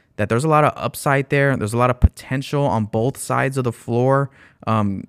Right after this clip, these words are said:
obviously, his jump shot needs a lot of work. He doesn't even take many jumpers, um, but he's able to finish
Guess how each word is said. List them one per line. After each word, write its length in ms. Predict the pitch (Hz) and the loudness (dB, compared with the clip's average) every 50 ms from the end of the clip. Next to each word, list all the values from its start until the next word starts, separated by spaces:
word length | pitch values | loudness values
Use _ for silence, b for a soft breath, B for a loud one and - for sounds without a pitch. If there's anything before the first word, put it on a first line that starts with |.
| _ _ _ _ - | _ _ _ _ 0
obviously, 720 | 117 123 135 135 127 - - 139 131 127 123 113 - - - - - | 0 2 2 0 -2 0 0 0 2 2 0 -2 -4 -8 -14 -20 -12
his 240 | - - 123 110 107 | -6 -4 -2 -2 0
jump 260 | - 117 120 131 123 | 0 0 0 0 0
shot 420 | - - 123 123 123 120 - - | 0 0 2 2 2 0 -2 -4
needs 400 | - 107 110 110 110 107 - - - _ - | -4 -2 0 0 -2 -2 -6 -12 -14 _ -4
a 80 | 101 98 | -2 0
lot 240 | 98 101 107 120 | 2 2 2 2
of 80 | 123 120 | 2 2
work. 400 | 113 113 117 120 123 120 - - | 2 2 2 2 2 0 -2 -8
He 160 | - - - | -12 -8 -4
doesn't 220 | 98 110 113 123 123 | -2 0 2 2 2
even 180 | 120 127 120 | 2 2 0
take 240 | - - 113 117 - | 0 0 -2 0 0
many 200 | 113 110 110 107 | 0 0 0 0
jumpers, 520 | 101 - 107 101 - 110 107 104 104 B B B B B B B B - | 0 0 0 0 0 0 -2 -2 -2 B B B B B B B B -4
um, 320 | - 104 101 98 90 90 | -2 0 0 0 0 -2
but 140 | - 104 107 | -2 -2 -2
he's 160 | 113 110 107 | 0 0 2
able 200 | 117 123 139 139 | 2 2 2 2
to 80 | 117 98 | 0 0
finish 440 | - - 131 147 151 143 - - | 0 0 0 2 2 0 -2 -6